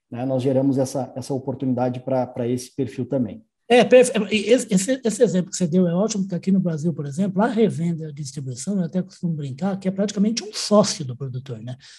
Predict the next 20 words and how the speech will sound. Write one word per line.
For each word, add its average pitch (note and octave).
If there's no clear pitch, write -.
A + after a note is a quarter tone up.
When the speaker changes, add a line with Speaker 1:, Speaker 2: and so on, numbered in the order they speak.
Speaker 2:
Que F#3
tá F#3+
a -
Speaker 1:
Exato. G3
Speaker 2:
todo D#4+
momento G#3+
no D#3+
campo, G3
na F#3
fazenda, F3+
procurando G3
encontrar G3+
as F3
melhores G3+
decisões G3+
e A3+
o B3
uso A#3
de F#3+
tecnologia F#3